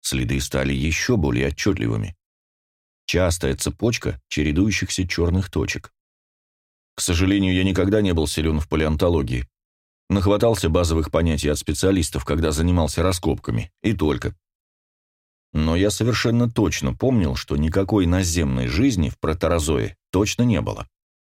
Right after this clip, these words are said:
В лучшем случае, первые морские многоклеточные. Мне очень хотелось немедленно поднять дрон или сходить самому, чтобы осмотреть всё на месте. Но я смог взять себя в руки. Глупо торопиться, когда постоянно имеешь дело с целыми эпохами.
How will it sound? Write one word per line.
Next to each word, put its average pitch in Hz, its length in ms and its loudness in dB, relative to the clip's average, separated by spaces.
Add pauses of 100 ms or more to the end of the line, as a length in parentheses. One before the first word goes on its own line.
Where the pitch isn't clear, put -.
(360)
В 69 80 0
лучшем 98 360 2
случае, 95 520 2 (140)
первые 98 340 2
морские 92 420 2
многоклеточные. 80 960 -2 (1200)
Мне 82 160 2
очень 85 220 0
хотелось 85 420 0
немедленно 80 480 2
поднять 76 480 0
дрон 85 320 2
или 60 140 -2
сходить 73 420 -2
самому, 113 440 2
чтобы 60 240 -2
осмотреть 76 480 -2
всё - 180 -2
на 87 80 2
месте. 67 480 -2 (840)
Но 85 260 0
я 139 140 2
смог 104 340 0
взять 80 300 0
себя 87 280 0
в 78 60 0
руки. 62 380 -6 (840)
Глупо 101 440 2
торопиться, 98 500 -2
когда 67 260 -2
постоянно 76 540 -2
имеешь 76 300 0
дело 73 240 0
с - 80 -6
целыми 73 440 0
эпохами. 58 540 -4